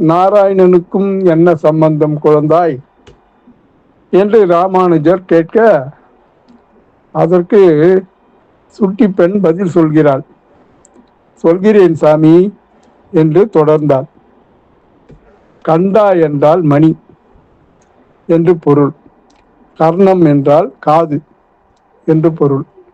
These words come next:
மணி கட்டிய காதையுடைய பிசாசு. கண்டா கர்ணன் என்றால் மணி கட்டிய காதையுடைய பிசாசு என்று பொருள்.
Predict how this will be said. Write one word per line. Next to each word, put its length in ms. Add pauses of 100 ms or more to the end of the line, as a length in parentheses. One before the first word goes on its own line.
(720)
மணி 400
கட்டிய 600
காதையுடைய 840
பிசாசு. 960 (1120)
கண்டா 420
கர்ணன் 560
என்றால் 640 (1080)
மணி 420
கட்டிய 680 (760)
காதையுடைய 760
பிசாசு 760
என்று 280
பொருள். 320